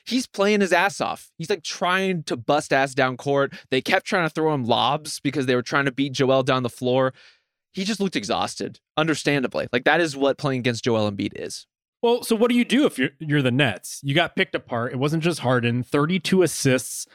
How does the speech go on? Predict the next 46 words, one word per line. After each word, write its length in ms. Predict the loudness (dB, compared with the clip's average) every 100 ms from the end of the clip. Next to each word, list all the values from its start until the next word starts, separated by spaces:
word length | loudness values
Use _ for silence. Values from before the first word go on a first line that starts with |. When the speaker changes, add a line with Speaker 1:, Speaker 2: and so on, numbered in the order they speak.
| _ -2
Speaker 2:
on 140 | -2
forty-two 720 | -2 -2 0 2 0 2 2 4
<laughs> 0 |
made 420 | 4 4 2 0
field 340 | 0 2 2
goals. 260 | 2 2 2
This 120 | 0
was 160 | 0 0
an 140 | -2
absolute 680 | -2 -2 0 2 4 4 2 -6 -18 -6
just 280 | 0 0 2
dicing 400 | 2 2 0 0
up. 260 | 0 0 -6 _ -20 _
Um, 460 | 2 4 4 0 -2
do 120 | -2
you 80 | -4
keep 240 | -2 -4 0
sending 260 | 2 2
the 80 | 2
doubles 480 | 2 2 4 2 2
because 380 | 0 0 0 2
that's 200 | 0 0
what 200 | -2 -2
you 80 |
do 240 | 0 2 4
and 80 | 2
you 40 |
don't 200 | 2 0
really 220 | 0 0
have 500 | 2 2 0 -2 -10 _
anyone 500 | -2 0 2 2 2
of, 200 | 0 -2
of 200 | -4 -4
great 260 | 0 -2 0
heft 420 | 2 0 0 -6
<laughs> 40 |
left 300 | -2 0 2
on 140 | 0 2
your 100 | 0
bench? 320 | 2 0 0
You 60 | -2
traded 240 | -2 0
them 300 | 0 0 0
all 160 | 2 2
away, 180 | 2 0
unfortunately. 600 | 0 -2 -2 0 2